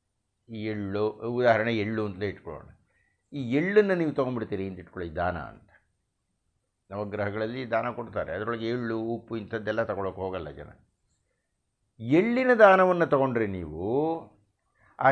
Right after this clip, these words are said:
ಶನೈಶ್ಚರನ ಪ್ರೀತಿಗಾಗಿ ಇಷ್ಟು ಲಕ್ಷ ಶನೈಶ್ಚರ ಜಪವನ್ನು ನೀವು ಮಾಡಬೇಕು, ಅಥವಾ ಸವಿತೃ ಜಪವನ್ನು ಮಾಡಬೇಕು ನೀವು.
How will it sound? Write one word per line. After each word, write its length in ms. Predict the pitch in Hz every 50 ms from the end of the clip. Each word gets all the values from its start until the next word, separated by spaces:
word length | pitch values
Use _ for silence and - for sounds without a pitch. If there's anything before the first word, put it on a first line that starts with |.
| 131 -
ಶನೈಶ್ಚರನ 1080 | - - 147 143 151 170 190 202 208 185 - - - _ - 170 165 165 165 160 160 156 131 120 -
ಪ್ರೀತಿಗಾಗಿ 880 | - 135 143 147 139 120 139 143 123 120 123 127 143 160 180 180 180 170 143 139
ಇಷ್ಟು 340 | 139 131 - - _ - 131 113 104 101 107
ಲಕ್ಷ 440 | 120 139 156 - - - - - - 180 170
ಶನೈಶ್ಚರ 840 | 170 - 131 127 139 151 160 151 156 - - _ - 139 143 160 151 131
ಜಪವನ್ನು 500 | 131 123 - 147 151 147 143 147 160 170
ನೀವು 200 | 160 156 160 160
ಮಾಡಬೇಕು, 460 | 165 165 170 180 180 190 180 - - - - - _ _ _ _ _ _ _ _ _ _ _ _ _ _ _ _ _ _ _ _ _ _ _ _ _ _ _ _ _ _ _ _ _ _ _
ಅಥವಾ 240 | - - - 107 98
ಸವಿತೃ 400 | - 113 110 113 107 - 113 104
ಜಪವನ್ನು 400 | 95 98 90 98 98 98 101 107
ಮಾಡಬೇಕು 360 | 120 127 127 120 107 - - -
ನೀವು. 200 | - - -